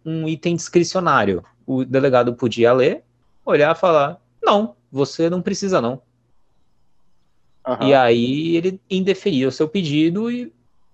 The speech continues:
Speaker 1: problema seu, entendeu? Você investiu toda aquela grana em todos os laudos que você tem que ter, toda a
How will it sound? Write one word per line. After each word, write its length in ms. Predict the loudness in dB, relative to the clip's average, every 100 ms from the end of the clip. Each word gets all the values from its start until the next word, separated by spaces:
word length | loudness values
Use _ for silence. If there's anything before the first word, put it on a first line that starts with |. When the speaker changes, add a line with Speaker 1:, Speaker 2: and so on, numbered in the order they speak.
| _
Speaker 1:
problema 340 | -2 0 -2
seu, 260 | 4 4 4
entendeu? 380 | 2 0 0 -2
Você 460 | -4 2 4 6
investiu 460 | 4 0 -2 -4 -2
toda 200 | -2 -2
aquela 280 | -2 0 2
grana 320 | 2 0 -4
em 80 | -4
todos 320 | -2 -2 -6
os 240 | -10 -14 _ -2
laudos 580 | 2 4 2 0 -6
que 80 | -8
você 80 | -10
tem 140 | -8
que 80 | -10
ter, 420 | -4 -2 0 -2
toda 220 | -2 -4
a 80 | -4